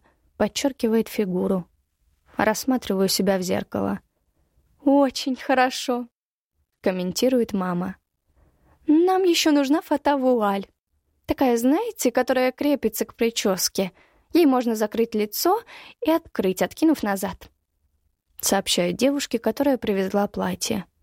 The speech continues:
«Мы даже не ездим в салон. Все привозят на дом.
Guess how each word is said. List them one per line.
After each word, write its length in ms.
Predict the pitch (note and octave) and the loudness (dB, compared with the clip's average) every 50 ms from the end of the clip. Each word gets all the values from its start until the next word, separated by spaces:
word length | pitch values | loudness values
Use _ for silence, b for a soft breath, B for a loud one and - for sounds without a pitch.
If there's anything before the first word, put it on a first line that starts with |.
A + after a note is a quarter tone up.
| _ _ _ _ _ _ _ _ _ | _ _ _ _ _ _ _ _ _
«Мы 140 | - C4+ C4 | 0 2 2
даже 240 | B3 C4 C4 B3 B3+ | 2 2 2 2 2
не 200 | C4 C4 C4+ C4 | 2 4 4 4
ездим 260 | C#4 B3+ G#3+ A3+ A#3+ | 2 0 0 0 -2
в 60 | A#3 | -2
салон. 480 | - - B3 B3 A3 F3+ E3+ E3 E3 - _ _ _ _ _ _ _ _ | 0 -2 0 0 -2 -2 -4 -8 -10 -12 _ _ _ _ _ _ _ _
Все 180 | - - - A3 | -2 -2 -2 0
привозят 540 | - A3 A3 G#3 G#3 G#3 G3+ G#3+ G#3+ - | 0 0 0 0 0 -2 -2 -4 -2 -2
на 160 | G#3 G3 G#3 F#3+ | 0 0 0 0
дом. 280 | F3+ F#3 F3+ F3+ F3+ | -2 -2 -4 -6 -10